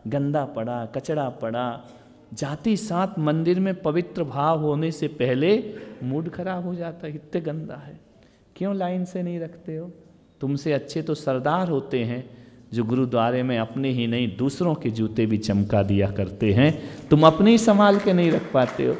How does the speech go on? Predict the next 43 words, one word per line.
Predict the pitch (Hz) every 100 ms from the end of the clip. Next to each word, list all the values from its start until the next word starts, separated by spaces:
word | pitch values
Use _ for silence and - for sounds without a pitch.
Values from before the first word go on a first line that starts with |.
| - -
तुम्हारे | 156 160 170 165
मंदिर | 170 180 196
से, | 185 170
सड़क | 180 175 185
से | - 175
कोई | 170 151
निकले, | 170 196 185
अजैन | 160 156 175 165
देखे | 160 170 190
तो | 175
कहेगा, | 165 165 165
"ये |
कैसे | 160 175 185 208
जैन | 151 135 127
लोग | 120 117 110
हैं, | 123 - - -
ये |
बड़ी | 160 180 214
शुद्धि | 208 202 151 214
की | 214 214
बात | 175 170 170 151
करते | 135 127 147
हैं, | 135
सोले | - 147 147 147
की | 147 135
बात | 123 123 -
करते | 120 113 147 127
हैं।" | 117 117 117 - - -
मंदिर | 117 120 120
का | 117 117
दरवाजा | 117 113 123 143
ही | 165
गंदा | 156 135 127
रखते | 110 110 - 98
हैं। | 110 123 - - - -
समझ | 120 143
में | 156 156
आ | 156
रहा? | 180 - - - _ -
एक | 202 233
नियम | 202 208 196
होना | 185 180 180
चाहिए, | 180 175 196 254 285 294